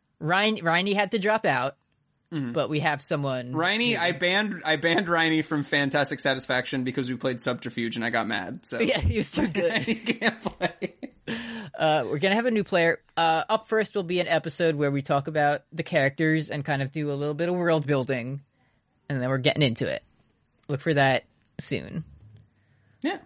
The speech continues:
Speaker 1: Um, yeah. So.
Speaker 2: And if you, if you want, you can also, if you, uh, you can also listen to Matt's podcast, Elite Full Restore, if you wanna listen
Speaker 1: Elite
Speaker 2: to
Speaker 1: Full
Speaker 2: Pokemon
Speaker 1: Restore.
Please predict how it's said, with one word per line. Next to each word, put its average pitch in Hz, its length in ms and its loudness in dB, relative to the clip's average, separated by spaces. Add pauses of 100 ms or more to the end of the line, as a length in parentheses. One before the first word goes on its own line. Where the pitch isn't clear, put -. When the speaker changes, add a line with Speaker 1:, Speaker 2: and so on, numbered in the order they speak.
Speaker 1:
Um, 135 720 2 (320)
yeah. 311 280 -6 (260)
So. 139 380 -4 (340)
Speaker 2:
And 208 100 0
if 208 100 0
you, 214 140 0
if 190 160 0
you 196 120 0
want, 170 180 0
you 214 160 2
can 190 100 -2
also, 160 440 2
if 135 160 -2
you, 131 300 -2
uh, 117 380 -2 (460)
you 175 100 -6
can 233 120 2
also 233 220 2
listen 175 160 0
to 143 60 2
Matt's 143 240 2
podcast, 120 440 -2
Elite 123 240 -4
Full 123 160 -2
Restore, 117 380 -2
if - 100 -10
you 117 60 -4
wanna 117 140 -4
listen 233 120 0
Speaker 1:
Elite 233 120 0
Speaker 2:
to - 60 -8
Speaker 1:
Full 220 140 2
Speaker 2:
Pokemon 208 40 0
Speaker 1:
Restore. 160 480 0